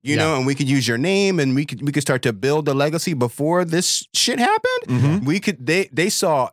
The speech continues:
Speaker 1: that, they saw that as an investment, an investment that was worth that much.
Speaker 2: Yeah.
Speaker 1: You know what I mean?
Speaker 3: Yeah.
Speaker 1: So from a, and, and the storytelling on that point, to his credit, he figured out how to tell this story in a Hollywood way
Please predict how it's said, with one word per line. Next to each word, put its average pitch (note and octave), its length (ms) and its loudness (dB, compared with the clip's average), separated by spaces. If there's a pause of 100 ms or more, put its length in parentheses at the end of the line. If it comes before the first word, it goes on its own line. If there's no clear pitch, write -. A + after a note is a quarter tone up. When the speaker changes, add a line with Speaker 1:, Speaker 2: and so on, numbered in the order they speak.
(140)
Speaker 1:
that, D3 240 0 (180)
they D#3+ 100 -2
saw G3+ 180 2
that D#3 280 2
as C#3+ 140 2
an C3 80 2
investment, A#2 560 2
an A#2 60 0
investment C#3 640 0 (520)
that E3 180 4
was D#3 160 -4
worth E3 320 2
that B2 400 0
much. - 500 0
Speaker 2:
Yeah. C#3+ 180 2
Speaker 1:
You C#3+ 140 0
know F3 80 4
what F3 80 2
I E3+ 40 2
mean? F3 140 2
Speaker 3:
Yeah. C4+ 180 2
Speaker 1:
So G3 360 0 (260)
from F3 160 2
a, E3+ 140 2
and, D#3+ 140 0
and D#3 200 2
the C#3+ 80 2
storytelling F#3+ 760 0
on D3+ 100 0
that D#3 200 0
point, A3 300 0
to - 140 0
his D#3+ 200 0
credit, F#3+ 460 0 (440)
he B3+ 220 2
figured F#3 340 0
out E3 180 2
how E3+ 100 0
to D#3+ 100 2
tell F3+ 400 0
this D#3 280 0
story D#3+ 680 0 (420)
in D#3+ 140 2
a F3 80 2
Hollywood G3 580 0
way E4+ 500 0